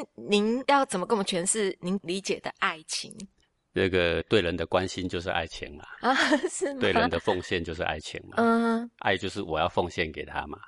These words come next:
Speaker 1: 是。
Speaker 2: 对不对？
Speaker 1: 是。
Speaker 2: 我觉得现在的人的爱情是掠夺嘛。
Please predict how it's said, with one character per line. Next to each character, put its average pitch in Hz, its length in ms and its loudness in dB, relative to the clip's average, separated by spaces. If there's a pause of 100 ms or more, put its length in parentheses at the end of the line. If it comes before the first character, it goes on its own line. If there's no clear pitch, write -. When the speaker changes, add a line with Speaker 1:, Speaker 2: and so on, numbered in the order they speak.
(160)
Speaker 1:
是。 - 440 -2 (140)
Speaker 2:
对 82 100 0
不 78 60 0
对？ 80 260 -2
Speaker 1:
是。 - 380 -2 (400)
Speaker 2:
我 - 160 2
觉 98 100 2
得 98 80 6
现 110 140 2
在 101 140 4
的 90 100 -2
人 85 160 -4
的 87 100 -2
爱 92 140 0
情 78 160 -10
是 87 80 -8
掠 80 320 -6
夺 69 220 -10 (100)
嘛。 - 60 -18